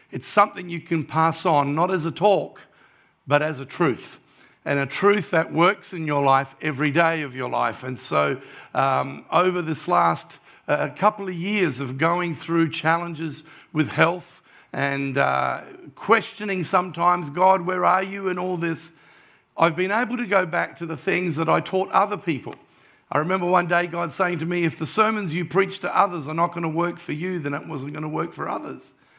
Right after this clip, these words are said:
And I started going back over the notes of things that I'd preached over the years and reached,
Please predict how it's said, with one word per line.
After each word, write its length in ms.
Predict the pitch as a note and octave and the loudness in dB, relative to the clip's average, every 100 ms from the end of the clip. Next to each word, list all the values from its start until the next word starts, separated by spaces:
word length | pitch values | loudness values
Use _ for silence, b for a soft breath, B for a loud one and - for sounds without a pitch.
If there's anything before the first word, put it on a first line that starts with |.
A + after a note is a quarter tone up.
| b b b b | b b b b
And 100 | D3 | -2
I 60 | D#3+ | 0
started 400 | - A#3 A#3 F#3 | 6 4 4 -2
going 260 | G#3+ G#3 | -2 0
back 240 | F#3+ G3 F3 | 2 2 2
over 400 | E3 D#3+ D#3+ D#3 | -2 0 -2 0
the 140 | E3 | 2
notes 420 | F3 G3 E3 - | 4 4 2 -6
of 120 | C3+ | -10
things 280 | - F3+ F3+ | -2 -2 0
that 100 | D#3 | 0
I'd 180 | D3+ C#3+ | 0 -2
preached 380 | - F3 E3 - | 0 -2 -2 -2
over 220 | D#3 C#3+ | -2 -2
the 140 | C#3 D3 | -4 -2
years 460 | E3+ E3 C#3+ - b b b b b | 0 2 0 -6 b b b b b
and 220 | D3+ E3 | -2 2
reached, 400 | G#3 A#3 D#3 - | 4 2 -2 -14